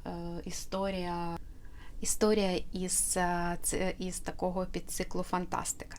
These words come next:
так? Ну, але не будемо так, дуже багато слів. Е, давайте я вам покажу, що я не вишивала і які в мене прогреси. На жаль, е,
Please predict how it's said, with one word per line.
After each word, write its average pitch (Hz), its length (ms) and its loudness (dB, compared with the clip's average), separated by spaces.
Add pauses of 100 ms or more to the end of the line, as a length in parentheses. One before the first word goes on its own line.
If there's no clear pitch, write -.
так? - 260 0 (720)
Ну, 349 220 10
але 233 240 10 (160)
не 208 140 4
будемо 190 560 0
так, 294 340 8
дуже 185 220 -2
багато 190 420 2
слів. 320 420 6 (240)
Е, 214 480 6
давайте 190 500 2
я 180 200 0
вам 190 240 -2
покажу, 311 600 4
що 190 300 2
я 170 200 0
не 185 140 0
вишивала 247 840 6 (420)
і 185 120 -4
які 208 240 2
в 208 80 2
мене 185 360 -2
прогреси. - 600 -4 (680)
На 214 140 0
жаль, 226 340 6
е, 196 100 -4